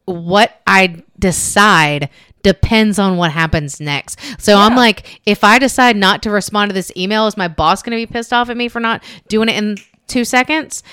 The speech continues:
Speaker 1: And so then you have that whole other stressor on top of you of what's gonna happen if I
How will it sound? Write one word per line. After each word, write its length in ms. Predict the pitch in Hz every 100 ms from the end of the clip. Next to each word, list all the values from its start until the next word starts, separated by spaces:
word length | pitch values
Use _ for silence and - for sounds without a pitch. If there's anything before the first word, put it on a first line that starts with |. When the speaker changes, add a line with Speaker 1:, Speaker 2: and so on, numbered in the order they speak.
| - -
Speaker 1:
And 100 | 202
so 120 | 233
then 200 | 214 226
you 120 | 254
have 340 | 254 240 190
that 220 | 175 185 -
whole 220 | 214 214
other 260 | 190 202 180
stressor 580 | - - 214 214 190
on 120 | 165 170
top 180 | 190
of 100 | 196
you 140 | 180 160
of 200 | 165 165 - - -
what's 380 | 175 180 233 -
gonna 200 | 226 208
happen 320 | 190 196 185
if 100 | 175
I 220 | 147 147